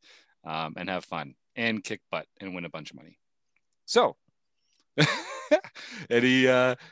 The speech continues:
any closing thoughts, uh, other than kicking butt and having fun and making a bunch of money? I guess the one thing for me is there's just so many different variants out there. Find, find the one that works for you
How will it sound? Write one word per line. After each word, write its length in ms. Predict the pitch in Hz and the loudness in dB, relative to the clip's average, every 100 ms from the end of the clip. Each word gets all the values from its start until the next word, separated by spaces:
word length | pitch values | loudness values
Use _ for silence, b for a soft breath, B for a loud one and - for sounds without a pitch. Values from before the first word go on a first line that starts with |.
| B B _ | B B _
any 180 | 117 123 | 0 0
closing 460 | 117 135 135 135 135 | 2 2 2 2 0
thoughts, 480 | 131 123 160 - 120 | 4 4 4 0 -2
uh, 40 | |
other 440 | 120 117 113 117 | 0 2 0 0
than 220 | 120 117 110 | 0 -2 -2
kicking 340 | 123 117 113 | -4 -4 0
butt 200 | 110 123 _ | 0 0 _
and 380 | 107 101 101 95 | -4 -2 -2 -2
having 260 | 104 104 | -2 -4
fun 360 | 104 - 110 123 | -6 -6 -6 -4
and 360 | 104 92 95 - _ | -4 -4 -6 -8 _
making 260 | 101 104 107 | -10 -6 -6
a 40 | |
bunch 240 | 101 104 101 | -4 -6 -6
of 60 | |
money? 240 | 107 127 175 _ _ _ _ _ _ _ _ _ - | -8 -8 -12 _ _ _ _ _ _ _ _ _ -14
I 40 | 110 | -4
guess 160 | 110 | -4
the 80 | 110 | 0
one 180 | 110 123 | 0 0
thing 160 | 135 127 | 0 -2
for 140 | 120 | 0
me 260 | 110 127 120 | 2 4 4
is 260 | 98 90 b b b b | 0 -4 b b b b
there's 120 | 117 | -4
just 160 | 131 - | -2 2
so 120 | 147 | 4
many 140 | 156 | 4
different 420 | 131 127 - 123 92 | 4 2 2 -2 0
variants 540 | 107 110 117 95 82 | 0 0 0 -2 -2
out 180 | 95 104 | -4 -4
there. 340 | 90 73 69 - _ _ _ _ | -10 -12 -14 -18 _ _ _ _
Find, 460 | _ 135 160 185 - _ - | _ 0 0 -2 -6 _ -2
find 220 | 160 185 | -2 0
the 60 | |
one 180 | 180 185 | 0 0
that 100 | 180 | 0
works 220 | 160 170 | -4 -6
for 120 | - 165 | -8 -8
you 240 | 190 117 | -10 -12